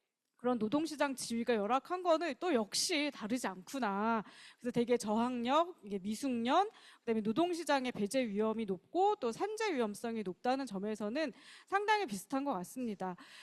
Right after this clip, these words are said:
근데 이제 아까 발표를 들으면서 아마 저도 느꼈고 여기 계신 분들 다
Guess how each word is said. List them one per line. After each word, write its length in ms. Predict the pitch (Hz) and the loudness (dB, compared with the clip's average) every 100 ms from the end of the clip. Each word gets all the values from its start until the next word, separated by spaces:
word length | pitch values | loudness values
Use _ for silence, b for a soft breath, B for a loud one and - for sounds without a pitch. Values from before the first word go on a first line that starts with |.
| B | B
근데 280 | 349 392 | 0 2
이제 120 | 349 277 | 4 4
아까 360 | 208 - 320 | 4 6 6
발표를 500 | - 233 233 359 339 | 6 2 4 4 4
들으면서 480 | 247 247 277 277 254 | 0 0 2 2 4
아마 160 | 220 226 | 2 4
저도 280 | 220 247 | 4 4
느꼈고 680 | 254 240 240 233 - 349 381 | 2 0 0 0 0 4 4
여기 180 | 226 233 | 4 2
계신 320 | 214 196 254 | -2 -2 -2
분들 200 | 233 226 | -4 -6
다 120 | 220 | -4